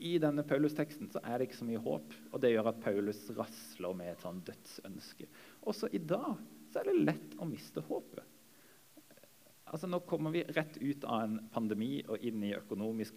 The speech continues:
usikkerhet og inn i politisk usikkerhet. Eh, og det er mange grunner til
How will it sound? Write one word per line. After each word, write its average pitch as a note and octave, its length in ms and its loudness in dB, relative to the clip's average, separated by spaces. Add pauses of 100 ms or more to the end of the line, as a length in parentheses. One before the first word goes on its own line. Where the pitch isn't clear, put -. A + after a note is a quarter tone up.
usikkerhet A2 640 0
og F2+ 80 0
inn G#2+ 160 2
i D#2+ 60 -2 (180)
politisk G#2 760 -2
usikkerhet. - 800 -8 (680)
Eh, G2 460 -2
og B2 160 -8
det C3+ 80 -2
er C3+ 360 -2
mange B2+ 600 0
grunner A2+ 520 -2 (200)
til G#2 240 0